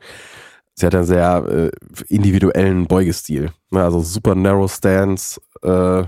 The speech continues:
mit sehr stark nach vorn gedrehten Fußspitzen, so. Ähm, und ist natürlich damit super stark und hat auch einen relat-, also für die Verhältnisse, die das noch zulässt, auch einen relativ starken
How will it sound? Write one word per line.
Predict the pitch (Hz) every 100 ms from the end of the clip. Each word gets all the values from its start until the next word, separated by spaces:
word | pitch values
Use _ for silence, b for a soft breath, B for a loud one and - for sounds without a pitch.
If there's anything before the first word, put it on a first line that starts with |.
| -
mit | 87 - - - - _ _ _ _ _ _ _ _ -
sehr | - 98 92
stark | - 104 -
nach | 90
vorn | - 92
gedrehten | 92 - 92 - 90
Fußspitzen, | - 101 98 - 101 87
so. | 87 85 B B B B B B B B _ _ _ _ _ _ _
Ähm, | 95 87 87 85 90 - _
und | 87 87
ist | -
natürlich | 110 120 107
damit | 110 104
super | - 104 92
stark | - 104 113 151 - - _
und | - 95
hat | 104
auch | 98 98
einen | 95 95 95
relat-, | - - 101 104 -
also | 90 82
für | - 92
die | 87
Verhältnisse, | 80 92 107 104 98 85
die | 85
das | 87 -
noch | 85
zulässt, | - 107 98 -
auch |
einen | 92 90
relativ | 92 90 - 92
starken | - 90 - 90